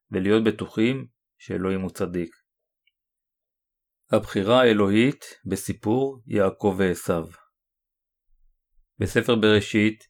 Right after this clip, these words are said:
פרק עשרים וחמש, פסוקים תשע עשרה עד עשרים ושמונה,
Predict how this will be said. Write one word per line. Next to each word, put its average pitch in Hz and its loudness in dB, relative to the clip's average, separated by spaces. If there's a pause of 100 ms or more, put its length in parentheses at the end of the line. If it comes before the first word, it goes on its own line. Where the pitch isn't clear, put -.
(380)
פרק 113 0
עשרים 110 -2
וחמש, 104 -2 (280)
פסוקים 104 -2
תשע 117 2
עשרה 110 0
עד 101 2
עשרים 104 -2
ושמונה, 101 -2